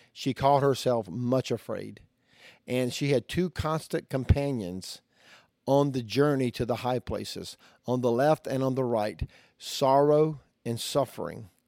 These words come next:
was her constant companion. But on the way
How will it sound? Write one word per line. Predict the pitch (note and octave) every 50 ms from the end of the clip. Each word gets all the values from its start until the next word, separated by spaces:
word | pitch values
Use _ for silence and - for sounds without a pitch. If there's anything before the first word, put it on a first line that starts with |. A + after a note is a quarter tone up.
| _ _ _ _ _ _ _ _ _
was | - A2 A2+ G#2+
her | A#2 G#2
constant | - - - C3+ A#2+ A#2+ A#2+ - A#2 - -
companion. | B2 A#2 G#2+ - B2 A#2+ A#2+ A#2 G#2+ F#2 G2+ G2+ _ _ _ _ _ _ _ _ _ _ _ _ _ _ _ _ _ _ -
But | - B2+ A#2 -
on | - C#3 C#3+ D3+
the | C#3+ C#3+
way | C3+ B2 B2 D3 D#3+ D#3+ C#3 A#2+ A#2+ A#2 A#2 _